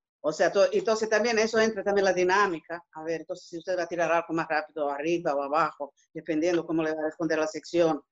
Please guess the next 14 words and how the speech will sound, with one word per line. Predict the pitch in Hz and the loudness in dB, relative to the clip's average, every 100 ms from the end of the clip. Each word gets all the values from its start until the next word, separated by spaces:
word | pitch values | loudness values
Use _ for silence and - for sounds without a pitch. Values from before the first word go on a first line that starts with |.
| _ _ | _ _
También | - 269 | 0 2
tener | 302 302 311 | 4 4 4
en | 294 | 4
cuenta | 262 269 240 | 4 6 4
en | 202 | 4
la | 202 | 4
misma | 226 277 214 | 4 4 4
armonía, | 190 180 175 180 202 175 160 | 2 4 4 6 6 4 2
entonces, | 175 170 - 160 156 | -4 -6 0 0 2
dónde | 190 202 185 170 - | 2 4 4 2 0
va | 185 220 214 - _ - | 2 4 2 0 _ -8
la, | 165 156 - _ | -6 -6 -12 _
la, | 175 160 139 123 _ - | -2 -2 -4 -10 _ -8
la, | 156 147 | -2 -2